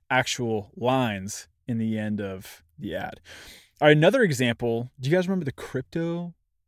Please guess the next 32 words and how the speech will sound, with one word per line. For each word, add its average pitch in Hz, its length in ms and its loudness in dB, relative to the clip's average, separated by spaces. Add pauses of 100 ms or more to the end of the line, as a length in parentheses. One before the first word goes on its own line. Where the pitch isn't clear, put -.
cryptocurrency 165 640 -8
commercial 170 640 -8
from 170 160 -6
the 160 60 -4
Super 165 240 -10
Bowl 165 240 -4
with 135 160 -6
Larry 131 260 6
David? 127 460 2 (1400)
Which, 139 200 0
that 190 160 2
got 175 120 0
me 110 100 -2
thinking, 101 420 -12 (600)
how 135 140 -2
many 269 140 0
people 208 260 -6
actually 165 240 -6
know 107 680 0 (260)
who 147 240 -2
Larry 120 300 0
David 101 320 -8
is 101 420 -10 (140)
or 120 100 -6
what 110 140 -4
he 117 100 -12
looks 104 300 -8
like - 280 -16
that 127 200 0
are 120 120 0
under, 110 500 -2
like, - 420 -8